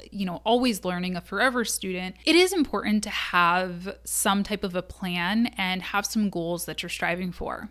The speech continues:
Now, a business plan doesn't need to be anything super formal unless you're really trying to pitch yourself to maybe potential partners, or you're looking for funding or something like that. It can just be a simple document that you create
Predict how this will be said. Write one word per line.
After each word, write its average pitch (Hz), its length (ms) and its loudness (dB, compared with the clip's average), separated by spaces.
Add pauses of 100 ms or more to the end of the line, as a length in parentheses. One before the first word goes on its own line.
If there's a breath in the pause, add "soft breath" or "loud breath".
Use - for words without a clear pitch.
Now, 262 200 6
a 247 100 0
business 262 320 2
plan 311 280 4
doesn't 214 280 0
need 196 180 -6
to 202 80 -6
be 185 220 -6
anything 190 480 -2
super 269 420 0
formal 202 600 0
unless 226 420 2
you're 320 120 2
really 190 360 0
trying 190 340 -4
to 180 460 -6
pitch 254 240 -2
yourself 190 560 -2
to 190 240 -4
maybe 180 320 -6
potential 180 400 -8
partners, 220 680 0
or 175 220 -6 (240 loud breath)
you're 233 120 2
looking 240 280 4
for 202 140 -2
funding 175 580 -2
or 151 80 -8
something - 360 -8
like - 260 -8
that. 208 280 0 (280 loud breath)
It 240 100 0
can 311 140 4
just 311 260 -2
be 240 320 -2
a - 120 -4
simple 226 340 -2
document 208 560 0
that 185 80 -2
you 180 160 -4
create 190 760 -2